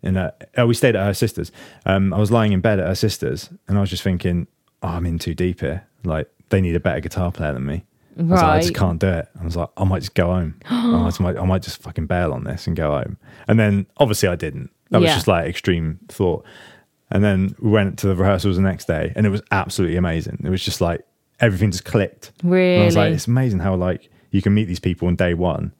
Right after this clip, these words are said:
Speaker 1: and have
Speaker 2: Mm-hmm.
Speaker 1: this, like, feeling like, 'Shit, I'm, I, I can't do this.'" And then day two, you're going, "Oh no, this is easy.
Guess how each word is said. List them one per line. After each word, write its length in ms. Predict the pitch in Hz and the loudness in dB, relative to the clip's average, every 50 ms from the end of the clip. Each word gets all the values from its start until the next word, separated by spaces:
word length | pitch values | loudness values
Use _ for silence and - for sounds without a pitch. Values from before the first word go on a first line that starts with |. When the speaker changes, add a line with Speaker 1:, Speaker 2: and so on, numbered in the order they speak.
| - - | -12 -6
Speaker 1:
and 180 | 165 175 165 | -2 0 2
have 80 | 160 156 | 2 2
Speaker 2:
Mm-hmm. 120 | 156 160 | 2 2
Speaker 1:
this, 160 | 170 170 156 - | 0 0 0 -2
like, 120 | 85 71 | -4 -4
feeling 420 | - - 98 95 95 82 73 73 76 | -2 0 0 0 0 0 -2 -2 -4
like, 220 | 76 71 71 - - | -4 -4 -4 -6 -8
'Shit, 280 | - - - 85 - - | -12 -6 -6 -6 -6 -6
I'm, 160 | - - - - _ _ _ _ - _ _ _ _ - | -8 -12 -14 -14 _ _ _ _ -20 _ _ _ _ -12
I, 140 | 80 82 - - | -12 -12 -10 -10
I 100 | - 76 | -12 -12
can't 260 | - - 78 71 - | -10 -10 -10 -8 -6
do 160 | 85 82 78 | -6 -6 -6
this.'" 240 | - - - - - _ - - | -8 -10 -12 -14 -18 _ -10 -2
And 80 | - 92 | 0 0
then 120 | 92 87 90 | 2 2 2
day 220 | - 98 90 85 | 2 2 0 0
two, 380 | - - 104 87 73 - - 95 - _ _ _ | -2 -2 -2 0 0 -2 -6 -8 -12 _ _ _
you're 120 | 85 80 | -6 -2
going, 340 | - 82 78 78 73 73 80 - - - _ _ _ _ - | 0 0 0 0 0 -2 -6 -10 -16 -20 _ _ _ _ 2
"Oh 160 | 151 143 101 | 2 2 4
no, 160 | 104 110 95 | 2 2 2
this 120 | 107 110 - | 2 0 -2
is 60 | 76 | -2
easy. 360 | 85 110 113 90 - - 98 | -2 -2 -2 -2 -6 -10 -14